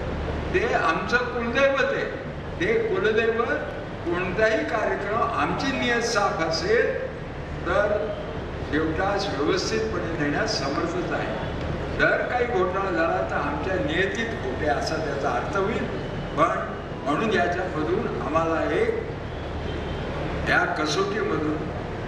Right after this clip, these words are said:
एक सर्टिफिकेट मिळालं की आमची नियत साफ आहे, खोटी नाही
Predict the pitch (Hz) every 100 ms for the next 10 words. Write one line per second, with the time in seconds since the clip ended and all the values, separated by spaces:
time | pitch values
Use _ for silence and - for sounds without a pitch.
0 | - - - - - 165 170 - 151 147
1 | 196 208 208 196 - 139 135 - 147 -
2 | - - - 160 - - 143 - 185 180
3 | 147 151 160 220 - - - - - -
4 | - 127 - 120 123 151 - - - -
5 | 143 135 151 143